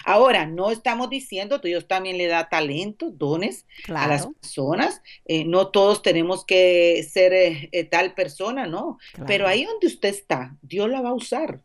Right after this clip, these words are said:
Speaker 1: porque usted ha
Speaker 2: Claro.
Speaker 1: decidido seguir a Cristo.
Speaker 2: Claro.
Speaker 1: Y, y así sea limpiando, es lo mismo que quizás estamos haciendo este programa.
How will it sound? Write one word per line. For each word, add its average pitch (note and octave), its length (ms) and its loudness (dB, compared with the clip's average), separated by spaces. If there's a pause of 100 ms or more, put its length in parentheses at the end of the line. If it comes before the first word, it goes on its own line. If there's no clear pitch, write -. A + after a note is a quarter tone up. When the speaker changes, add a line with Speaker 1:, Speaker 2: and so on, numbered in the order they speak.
(120)
Speaker 1:
porque E3+ 260 -4
usted F#3+ 280 2
ha G3+ 80 4
Speaker 2:
Claro. A3 220 2
Speaker 1:
decidido F#3 420 2
seguir E3+ 340 -2
a F#3 80 -4
Cristo. A3 460 -6 (140)
Speaker 2:
Claro. D#3+ 480 -12
Speaker 1:
Y, E3 100 -6 (220)
y F#3 180 4
así F3 280 2
sea B3+ 420 2
limpiando, A#3 840 -4
es B3 240 -2
lo B3+ 140 -2
mismo C#4+ 380 -4
que G#3+ 260 0
quizás G3+ 320 -2
estamos A#3+ 340 -4
haciendo G3+ 260 -4
este G#3+ 160 -6
programa. F#3 580 -2